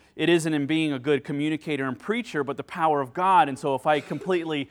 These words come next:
ruin this sermon, Jesus loves me and it's okay.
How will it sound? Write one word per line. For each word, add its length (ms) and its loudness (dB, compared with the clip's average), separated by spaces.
ruin 440 0
this 120 -4
sermon, 560 -2
Jesus 360 -6
loves 260 -4
me 300 -8
and 240 -6
it's 180 -6
okay. 500 0